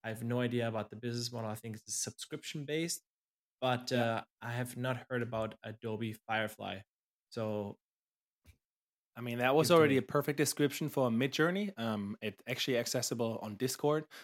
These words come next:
Speaker 2: and yeah, you have, like,
Speaker 1: Mm-hmm.
Speaker 2: a free amount of prompts, and if you wanna do more, you have to upgrade, yes, to premium. Now, Firefly, um,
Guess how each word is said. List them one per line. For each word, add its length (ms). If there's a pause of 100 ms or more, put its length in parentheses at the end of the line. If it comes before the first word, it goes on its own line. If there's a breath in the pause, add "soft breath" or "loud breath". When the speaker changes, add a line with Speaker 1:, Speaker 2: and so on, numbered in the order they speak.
(180)
Speaker 2:
and 240
yeah, 80
you 140
have, 160
like, 120
Speaker 1:
Mm-hmm. 120
Speaker 2:
a 20
free 520
amount 300
of 160 (120)
prompts, 400 (320 loud breath)
and 160
if 180
you 380 (180)
wanna 140
do 140
more, 260
you 140
have 160
to 120
upgrade, 420
yes, 240
to 100
premium. 360 (380 soft breath)
Now, 320
Firefly, 680 (380 soft breath)
um, 400